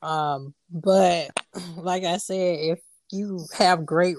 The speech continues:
writers and producers and a lot of good people on your film, um, you can kinda get into what's going on without having that background of the comics.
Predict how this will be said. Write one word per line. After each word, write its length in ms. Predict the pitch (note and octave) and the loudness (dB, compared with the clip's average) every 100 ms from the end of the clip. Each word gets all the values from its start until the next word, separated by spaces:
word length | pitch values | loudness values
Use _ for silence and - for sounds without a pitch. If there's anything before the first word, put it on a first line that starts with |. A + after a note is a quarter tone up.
| C3 | -4
writers 840 | D3 D3+ F#3+ A3 A3 A#3 - - _ _ _ _ _ | -2 -2 -2 -2 -4 -8 -12 -12 _ _ _ _ _
and 260 | E3 D#3+ D#3+ | -6 -4 -4
producers 1000 | D#3+ D3+ G3 A#3 A#3 G#3 G3+ G3 G3 - | -6 -4 -4 -4 -4 -2 -2 -2 -4 -6
and 140 | E3 D#3+ | -10 -8
a 80 | |
lot 220 | D3+ E3 F#3 | -6 -4 -4
of 80 | |
good 180 | F3+ F3 | -4 -6
people 300 | - G#3 F#3+ | -6 -6 -6
on 100 | E3+ | -8
your 140 | D3 D3 | -8 -10
film, 680 | - G3+ G#3+ E3+ C3+ C#3 D3+ _ - - - _ _ | -2 2 4 2 -2 -8 -12 _ -20 -18 -20 _ _
um, 380 | - E3 D#3+ D#3 | 2 4 4 0
you 120 | E3 | -4
can 140 | G3+ A#3 | 2 2
kinda 340 | - G#3+ G3+ | 4 2 0
get 220 | E3 F#3 F3+ | 0 0 0
into 340 | F3 - D#3+ | -2 -2 -4
what's 240 | D3 D#3+ - | 0 -2 -2
going 400 | E3+ D#3+ D#3 D3+ | -8 -6 -6 -6
on 480 | E3 D#3+ C#3 C3+ D3+ _ | -6 -6 -8 -12 -16 _
without 340 | E3 D#3+ D#3 F#3 | -4 -2 -2 -2
having 400 | F3 D3+ D3+ C#3 | -4 -4 -6 -6
that 180 | C#3 C3+ _ | -8 -8 _
background 640 | D#3+ E3+ _ D3+ C#3+ C#3 | 0 0 _ -10 -10 -10
of 80 | C#3 | -12
the 100 | B2+ | -12
comics. 760 | - F#3 E3+ C3 - _ - | -8 -4 -4 -6 -16 _ -12